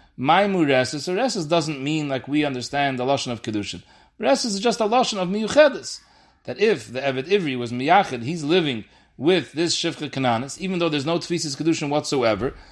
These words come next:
Al Kapanim, someone who's Baal Lel, since she's Miyuchedes Loi, there's at least an Asha.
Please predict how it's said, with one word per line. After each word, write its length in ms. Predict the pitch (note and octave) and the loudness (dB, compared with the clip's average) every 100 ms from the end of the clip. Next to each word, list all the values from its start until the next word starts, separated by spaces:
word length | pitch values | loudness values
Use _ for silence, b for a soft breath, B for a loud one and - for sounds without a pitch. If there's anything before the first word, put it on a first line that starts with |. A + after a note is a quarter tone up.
| B B | B B
Al 80 | A2 | -8
Kapanim, 440 | B2 F3+ A3+ D3 | 2 6 6 4
someone 280 | - F#3 F3 | 0 0 2
who's 160 | C3 A#2 | -2 2
Baal 300 | E3 F3+ F#3+ | 4 6 6
Lel, 360 | B3 A3 F3+ | 6 6 4
since 240 | - G#3 - | -2 -8 -6
she's 180 | E3+ | -8
Miyuchedes 600 | D#3 E3 - C4 C4+ F3 | -6 -6 0 0 0 0
Loi, 220 | E3 E3 D#3+ B B B | 2 2 0 B B B
there's 180 | C#3+ C#3 | -2 0
at 100 | D#3 | -2
least 220 | F#3+ - | -2 -2
an 100 | G#3 | 4
Asha. 340 | C4 - C3+ | 6 4 0